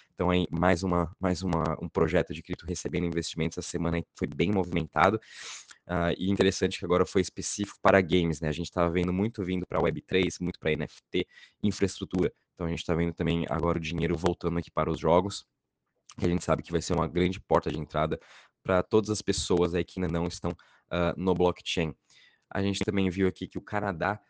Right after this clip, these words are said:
juntamente com M I T, tão fazendo uma, um research sobre C B D C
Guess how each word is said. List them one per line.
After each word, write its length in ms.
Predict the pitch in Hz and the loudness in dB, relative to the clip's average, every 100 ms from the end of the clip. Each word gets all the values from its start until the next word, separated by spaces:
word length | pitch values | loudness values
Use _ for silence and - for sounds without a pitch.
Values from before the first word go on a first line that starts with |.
| _ - | _ -10
juntamente 560 | 98 107 98 92 95 - | -8 -6 -4 -4 -4 -6
com 180 | 95 90 | -6 -4
M 260 | 90 87 | -2 0
I 60 | 82 | -2
T, 360 | - - 107 113 _ _ _ | -4 -2 -2 -4 _ _ _
tão 140 | 98 | -2
fazendo 340 | 90 90 87 92 | 2 2 2 2
uma, 140 | 90 82 | 2 2
um 120 | 92 | 2
research 540 | 95 95 - 92 92 | 0 0 4 4 4
sobre 160 | - - | -2 -4
C 160 | - | -4
B 80 | 82 | -2
D 140 | 82 76 | -2 -4
C 340 | - 90 107 | -2 0 0